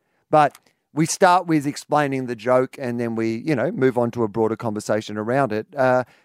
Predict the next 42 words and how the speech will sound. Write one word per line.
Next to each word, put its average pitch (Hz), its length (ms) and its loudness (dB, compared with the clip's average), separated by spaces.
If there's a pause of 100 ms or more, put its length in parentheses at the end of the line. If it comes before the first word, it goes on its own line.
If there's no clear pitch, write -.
next 196 560 -2
week 131 380 -4
or 139 120 2
in 131 60 0
the 127 80 -6
next 135 220 -8
couple 151 340 -4
of 131 80 2
weeks, 113 360 -8 (200)
I'm 147 160 -2
gonna 143 160 0
catch 156 260 -4
up 139 140 2
with 139 140 -2
Alex 135 320 -2
Dyson, 165 500 2
who 120 180 0
a - 20 4
lot 113 180 2
of 110 100 -6
you 117 160 -4
will 113 140 -4
know, 117 320 0 (320)
um, 123 360 -4
from, 123 280 -4
uh, 117 120 0
Triple 208 300 -2
J 175 180 2
Breakfast 160 680 -6
back 120 180 -2
in 113 80 -6
the 110 80 -4
day. 117 260 -2
Alex 113 280 -6
Dyson 127 360 -2
worked 117 180 -2
with 127 100 -12
Tom 117 180 -4
Ballard 123 440 2
and 110 120 -2
Matt 117 160 0
O'Kine. 120 480 -2